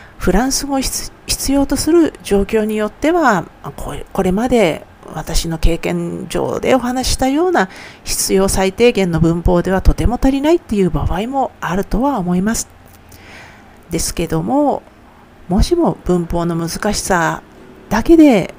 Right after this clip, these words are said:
もう本当にフランス語のコミュニケーション自体を諦めてしまっているっていう方がいらっしゃるなら、こんな例も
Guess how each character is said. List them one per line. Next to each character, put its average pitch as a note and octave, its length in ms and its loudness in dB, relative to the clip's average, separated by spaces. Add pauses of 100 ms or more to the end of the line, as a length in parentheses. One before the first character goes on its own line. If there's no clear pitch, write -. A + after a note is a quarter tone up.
も F3 120 0
う - 40 -2
本 E3+ 160 -2
当 A#3 100 -2
に B3 100 -2
フ A3 120 6
ラ G3+ 120 -2
ン A3 60 -6
ス A3+ 120 -6
語 A3+ 120 -6
の A3 120 -6
コ - 180 -6
ミ A#3 100 -4
ュ A#3+ 40 -8
ニ A#3+ 80 -12
ケ B3+ 160 0
ー - 20 0
シ B3+ 120 -4
ョ B3 40 -2
ン - 20 -8
自 C4 180 -4
体 D4+ 200 4
を - 120 2
諦 B3+ 220 0
め C#4 100 2
て C4 100 -2
し - 120 -6
ま B3+ 120 -4
っ - 20 -6
て - 200 -2
い B3 40 2
る C4 80 2
っ D4+ 40 2
て - 220 -4
い G3+ 120 -2
う F3+ 60 0
方 F#3 240 -4
が A3 140 -6
い - 80 -10
ら E3 80 -8
っ F3+ 40 -6
し - 120 -6
ゃ B3+ 60 -4
る D4 100 -4
な D4 120 -2
ら、 B3 180 2 (500)
こ - 160 -2
ん E3 80 -2
な D#3+ 100 -2
例 C4+ 200 2
も G#3+ 260 0